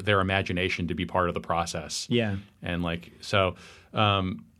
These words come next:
Speaker 1: is there a right number of ideas to bring into a meeting? Do you like, do you guys like, you know, C P B, we liked to overwhelm with ideas 'cause the thought was like,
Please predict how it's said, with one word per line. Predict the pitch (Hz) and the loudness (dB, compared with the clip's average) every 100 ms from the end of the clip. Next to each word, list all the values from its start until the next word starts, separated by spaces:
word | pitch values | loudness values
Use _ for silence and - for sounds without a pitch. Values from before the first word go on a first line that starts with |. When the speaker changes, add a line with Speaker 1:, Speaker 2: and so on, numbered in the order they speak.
| _ _ _ | _ _ _
Speaker 1:
is | 139 | 6
there | 190 | 10
a | 151 | 12
right | 120 127 | 10 10
number | 123 120 120 | 8 6 6
of | |
ideas | 104 101 101 107 | 6 6 4 2
to | 110 | 2
bring | 107 107 | 2 4
into | 107 107 | 2 2
a | 98 | 2
meeting? | 101 113 117 | 2 2 2
Do | 107 | 2
you | 107 | 4
like, | 104 107 - | 6 4 0
do | - | 2
you | 113 | 4
guys | |
like, | 113 113 | 4 4
you | 120 | 4
know, | 98 90 - | 4 0 -2
C | - | 2
P | 127 | 4
B, | 120 117 | 6 6
we | 110 | 6
liked | 104 101 - - | 4 2 0 -6
to | - 98 90 - - | -2 0 -2 -6 6
overwhelm | 127 117 110 107 107 | 8 10 8 8 6
with | 98 92 | 4 4
ideas | 92 87 90 85 | 2 2 0 0
'cause | - 90 | -4 -4
the | |
thought | 90 90 | -4 -2
was | 85 | -4
like, | 85 | -8